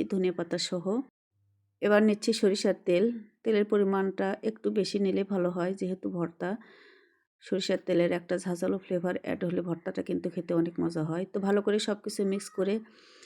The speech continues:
এক এক করে আমি মাছ, টমেটো, পাতাকপি মিক্স করে নেব। আর একটু সময় নিয়ে এভাবে ভর্তাটা করতে হবে, একবারে সব কিন্তু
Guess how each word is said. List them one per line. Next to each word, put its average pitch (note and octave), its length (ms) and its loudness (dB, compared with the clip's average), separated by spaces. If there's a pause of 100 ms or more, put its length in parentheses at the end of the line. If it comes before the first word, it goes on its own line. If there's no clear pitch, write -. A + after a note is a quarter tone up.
(520)
এক F#3+ 200 2
এক A3 120 -4
করে G#3 200 6
আমি F#3+ 220 4
মাছ, F#3 320 4 (120)
টমেটো, F#3 380 0 (120)
পাতাকপি F3 500 -2 (400)
মিক্স F3 340 0
করে F3 160 2
নেব। F3 180 4 (2250)
আর F3 220 2 (1120)
একটু G3+ 220 -4
সময় F#3+ 220 6
নিয়ে A3 140 4
এভাবে G#3 240 2
ভর্তাটা F#3+ 400 0
করতে G3 380 -2
হবে, F3+ 160 0 (160)
একবারে F#3+ 260 0 (100)
সব F#3 120 -2 (100)
কিন্তু F#3 180 -4